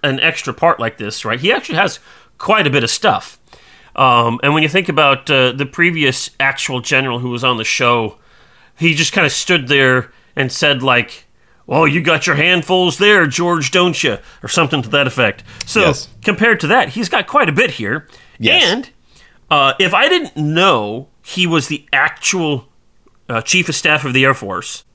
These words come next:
Speaker 1: uh, and just an extra doing that part, I wouldn't have guessed.
Speaker 2: Yes.
Speaker 1: You know, I mean, he, he holds himself in the way, uh, that you would expect, uh, an extra with those numbers of lines to do. So it went well.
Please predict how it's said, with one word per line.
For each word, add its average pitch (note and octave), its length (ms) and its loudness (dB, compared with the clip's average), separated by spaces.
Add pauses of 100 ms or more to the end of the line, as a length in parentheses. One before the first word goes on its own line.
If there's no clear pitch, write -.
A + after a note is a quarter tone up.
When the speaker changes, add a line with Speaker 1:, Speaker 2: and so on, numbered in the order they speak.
(140)
Speaker 1:
uh, C3+ 200 4
and D3 180 0
just E3 220 -2
an D3+ 200 0
extra E3 380 -2
doing D3 240 0
that C3+ 180 0
part, - 440 0 (680)
I C#3 160 2
wouldn't D#3+ 340 2
have C3+ 240 -2 (560)
guessed. - 440 -4 (360)
Speaker 2:
Yes. - 480 0 (200)
Speaker 1:
You C3+ 100 -2
know, A2 220 -2
I C#3 60 -2
mean, C3+ 180 0
he, E3 260 0
he G#3+ 180 0
holds F#3+ 280 2
himself F#3+ 480 0 (380)
in E3+ 160 2
the E3 80 2
way, C3 380 2 (280)
uh, A#2 260 2
that C3+ 160 -2
you D3 100 0
would C#3 100 0
expect, C#3 460 -2 (100)
uh, B2 200 -2
an C#3 120 0
extra C3 280 -2
with A#2+ 200 -4
those B2 220 0
numbers A#2+ 360 -2
of G#2+ 100 -4
lines G#2+ 360 0
to - 80 -8
do. E3 260 -8
So A#2+ 280 -2
it A2 60 -6
went C#3+ 180 -2
well. A#3+ 300 -4